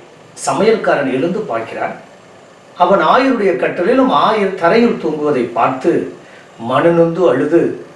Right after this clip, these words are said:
"ஆயரே, நான் இனிமேல் ஒருபோதும் குடிக்க மாட்டேன்" என்று உறுதி பூண்டானான். பிரியமான சகோதர சகோதரிகளே, அவன்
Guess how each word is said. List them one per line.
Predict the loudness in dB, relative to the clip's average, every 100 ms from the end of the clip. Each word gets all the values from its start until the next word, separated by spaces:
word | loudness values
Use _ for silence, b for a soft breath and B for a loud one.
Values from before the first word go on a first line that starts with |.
| -20 -20 -12 -2
"ஆயரே, | 0 2 4 2 2 -4 -14 -20 -14
நான் | -8 -6 -4
இனிமேல் | -2 0 2 2 2 -4 -18 -20 -6
ஒருபோதும் | 0 2 4 2 4 2 2 -4
குடிக்க | -4 -4 0 0
மாட்டேன்" | 2 0 -2 -2
என்று | -2 2 2 2 -4 -14 -20 -20 -20 -20 -10
உறுதி | -4 0 0
பூண்டானான். | 0 -2 -4 -4 -4 -8 -10 -20 -20 B B B
பிரியமான | 0 2 2 2 0 0
சகோதர | -2 -2 -2 -2 -2 -4 -4
சகோதரிகளே, | -2 -2 0 -2 -2 B B
அவன் | -4 -2 -2